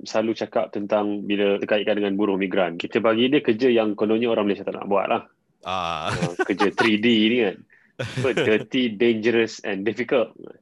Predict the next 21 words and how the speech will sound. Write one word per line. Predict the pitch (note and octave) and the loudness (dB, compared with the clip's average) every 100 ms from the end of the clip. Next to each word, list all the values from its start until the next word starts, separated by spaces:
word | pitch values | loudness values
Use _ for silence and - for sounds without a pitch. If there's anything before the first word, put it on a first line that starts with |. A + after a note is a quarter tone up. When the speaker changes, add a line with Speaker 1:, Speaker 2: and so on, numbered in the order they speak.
| _ _ _ | _ _ _
Speaker 2:
Hmm. | A2+ F#2+ E2+ _ - | -20 -20 -20 _ -10
Speaker 1:
Itu, | C3+ B3+ F#3 B2+ - | -2 0 2 0 -4
itu | D#3 - | -6 -4
betul | F3 D#3 - F#3+ F3 | -4 -4 -2 -2 -2
ke? | D#4 E4 D4 | -4 -6 -6
Itu | G#3 G3+ | -6 -2
satu | F3+ - | -2 -4
propaganda | - B2+ A#2+ A#2 A2 F#2+ | -4 2 2 2 0 0
sebenarnya? | F#2 F#2 - - - | -2 -8 -12 -14 -16
Speaker 2:
S-, | - _ | -16 _
saya | B2+ B2 C#3 | -6 -2 -2
rasa | C#3 E3 | -2 -2
inilah | C#3 C3 C3+ C3 | -4 -4 -2 -2
satu | B2 - A2+ A2 - _ _ _ | -2 -4 -4 -4 -8 _ _ _
penipuan | A#2+ A2+ A#2+ - C3+ B2+ B2 A#2+ A#2 | -4 -2 -6 -4 0 0 0 -4 -8
dan, | G#2 G2+ F#2+ G2 F#2 F#2 F#2 F2 | -4 -2 -2 -4 -6 -16 -16 -12
uh, | - F#2 F2 F2+ F2+ F2+ | -8 -6 -6 -6 -8 -10
mis-, | F#2+ A#2+ B2+ - - - | -8 -6 -6 -12 -16 -10
uh, | F2+ F2+ F2 E2+ D#2+ _ _ - | -6 -4 -4 -6 -8 _ _ -10
misinformation | G#2+ A2 A#2 G2+ G#2+ G2+ F#2 A2 | -8 -6 -8 -4 -6 -4 -6 -6
yang | F#2 E2+ | -4 -8